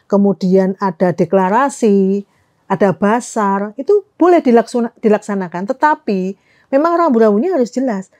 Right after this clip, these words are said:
bahwa di situ itu tidak boleh satu misalnya ada orasi politik, orasi, eh, ajakan.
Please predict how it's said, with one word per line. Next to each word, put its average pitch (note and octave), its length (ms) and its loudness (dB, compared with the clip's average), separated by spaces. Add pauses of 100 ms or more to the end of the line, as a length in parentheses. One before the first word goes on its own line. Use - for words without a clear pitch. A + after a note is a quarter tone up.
(200)
bahwa G#3 280 0
di G#3+ 120 -4
situ A#3+ 360 -4
itu C4 200 -2
tidak A3 280 0
boleh G#3 280 2
satu C4+ 360 -2
misalnya A#3 440 -2
ada F#3+ 160 -2
orasi F3 320 -4
politik, F3+ 560 -2
orasi, F3 480 0
eh, E3+ 640 0
ajakan. D#3 560 -6